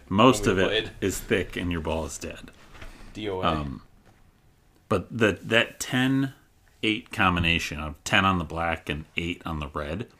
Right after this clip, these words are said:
Speaker 1: was awesome because that green was basically, like, two-tiered. A huge slope, basically left to right and going away from you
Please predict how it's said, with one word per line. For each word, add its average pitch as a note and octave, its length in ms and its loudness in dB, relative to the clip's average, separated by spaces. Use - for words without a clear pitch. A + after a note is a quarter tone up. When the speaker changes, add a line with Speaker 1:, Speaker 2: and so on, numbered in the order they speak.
Speaker 1:
was F2 180 -2
awesome E2+ 400 2
because D#2 280 -6
that D#2+ 220 -4
green F#2+ 400 -2
was D#2 160 -4
basically, A2 560 0
like, F2 280 0
two-tiered. D#2+ 680 -4
A D#2 340 -4
huge C3 520 2
slope, A2 600 2
basically F#2 920 -2
left G2+ 360 0
to G#2+ 80 0
right F#2 380 2
and F2 100 -6
going F2+ 260 -2
away D#2 320 -6
from G#2+ 240 -2
you A#2+ 220 -2